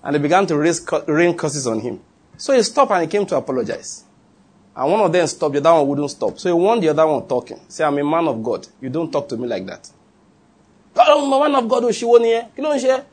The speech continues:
Kò ní dáa fún ẹ. Ayé ò ń bàjẹ́." Just come to the man and say, "Okay, I hereby return your curses to you." The man dropped and died.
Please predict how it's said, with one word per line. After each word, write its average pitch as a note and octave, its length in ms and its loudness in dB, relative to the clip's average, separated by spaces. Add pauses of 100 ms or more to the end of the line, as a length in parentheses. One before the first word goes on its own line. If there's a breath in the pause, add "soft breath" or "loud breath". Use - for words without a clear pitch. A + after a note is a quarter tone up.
Kò A#3 100 -2
ní C4+ 100 0
dáa C4 240 6
fún C4+ 160 4
ẹ. A3 140 0
Ayé E4+ 160 2
ò C4 100 6
ń D4 80 -2
bàjẹ́." C#4 880 2 (2250 loud breath)
Just F3 200 4
come G3+ 100 2
to D3+ 60 0
the C#3 80 0
man D3 140 2
and A#2+ 80 0
say, D#3+ 60 -2
"Okay, B2+ 220 -2
I B2+ 160 -2
hereby F3+ 300 4
return D#3 320 0
your B2+ 100 4
curses C#3 340 -2
to G#2+ 140 -6
you." A2 240 -6
The - 80 -8
man E3+ 260 2
dropped D3+ 240 2
and A#2 160 -4
died. - 220 -8